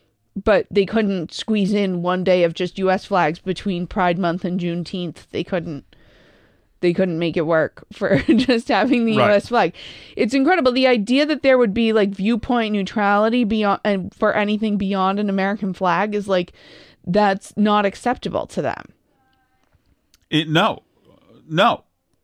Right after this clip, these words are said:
Speaker 2: Which is why this is, it just, anyway, so that's part of the insanity, and I'm loving that, okay, that's only gonna lead to the end of that town, the end of s-, the, the end of, uh, the experiment of community in
Speaker 1: Right.
Speaker 2: towns, 'cause you're forcing it.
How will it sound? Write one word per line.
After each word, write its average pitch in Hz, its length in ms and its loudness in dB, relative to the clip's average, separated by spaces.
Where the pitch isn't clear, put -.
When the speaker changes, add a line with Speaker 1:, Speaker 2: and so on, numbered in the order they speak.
Speaker 2:
Which 165 220 -4
is 180 120 -2
why 208 180 4
this 202 180 0
is, 175 140 -8
it 156 140 -6
just, - 280 -4
anyway, 180 440 0
so 196 180 -2
that's 226 220 2
part 233 220 4
of 208 80 -2
the 202 60 -2
insanity, 185 440 0
and 190 120 0
I'm 202 160 2
loving 240 320 0
that, 175 200 -2
okay, 190 520 -2
that's 196 260 2
only 302 160 0
gonna 254 180 -2
lead 202 280 -4
to 196 60 -2
the 175 140 0
end 170 140 0
of 160 80 0
that 151 240 0
town, 123 380 -2
the 127 140 0
end 160 100 0
of 180 280 -8
s-, - 360 -12
the, 151 260 -8
the 147 240 -2
end 185 140 -2
of, 170 240 -2
uh, 123 240 -2
the 143 320 -2
experiment 170 720 -2
of 131 120 -6
community 151 640 -2
in 156 140 -2
Speaker 1:
Right. 233 100 4
Speaker 2:
towns, 139 260 0
'cause 190 180 0
you're 190 80 2
forcing 220 600 0
it. - 100 -8